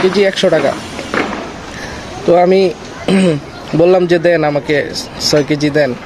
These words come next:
একশো টাকায়।" তো যখন মাপতেছিল হঠাৎ করে মানে লাইটের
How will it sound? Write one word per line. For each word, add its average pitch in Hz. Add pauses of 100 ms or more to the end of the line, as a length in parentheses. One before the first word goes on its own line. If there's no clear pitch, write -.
(220)
একশো 147
টাকায়।" 120 (800)
তো 151
যখন 170
মাপতেছিল 240
হঠাৎ 220 (140)
করে 247 (260)
মানে 185
লাইটের 208